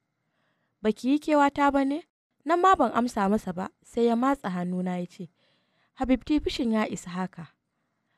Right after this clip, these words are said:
Kar mu ƙarasa gida a haka dan Allah, na san na yi laifi ki yafe mini." Ya furta cikin murya mai daɗi da kwantar da kai.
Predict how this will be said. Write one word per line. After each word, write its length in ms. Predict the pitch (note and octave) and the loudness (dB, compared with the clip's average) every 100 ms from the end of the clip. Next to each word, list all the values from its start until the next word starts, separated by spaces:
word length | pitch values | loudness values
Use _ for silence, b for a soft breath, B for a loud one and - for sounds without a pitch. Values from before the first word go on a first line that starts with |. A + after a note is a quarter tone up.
| _ | _
Kar 160 | - F4+ | -6 0
mu 80 | C#4 | 0
ƙarasa 480 | - A#3+ A3 - G3+ | 2 0 0 -2 -6
gida 280 | G3+ G3+ G#3 | -4 -4 -4
a 80 | F#3 | -6
haka 160 | F#3+ F3+ | -8 -8
dan 220 | G#3 A3 | -8 -6
Allah, 340 | A3+ G#3+ F3 - b b b | -6 -6 -8 -14 b b b
na 120 | B3 C4 | -2 -2
san 220 | C4+ B3+ | 0 -2
na 100 | B3 | 0
yi 60 | B3 | 2
laifi 320 | B3 G3 - G3 | 2 0 -2 -10
ki 160 | - C4+ | -2 2
yafe 320 | C#4 - G3 | 2 0 -4
mini." 300 | F3 E3 D3 _ _ _ _ _ _ _ | -4 -6 -10 _ _ _ _ _ _ _
Ya 100 | G#3+ | -4
furta 340 | G#3 B3 G#3 F#3 | -2 -4 -4 -8
cikin 280 | - A#3 A3 | -6 -4 -2
murya 340 | A#3 A3+ F#3+ | -2 -4 -4
mai 160 | F3 F3 | -4 -4
daɗi 320 | A3 A3+ A#3 | -2 -2 -2
da 100 | F#3+ | -6
kwantar 400 | - A#3+ B3+ A#3 | -2 -4 -2 -4
da 120 | F#3 | -6
kai. 260 | - E3+ | -8 -14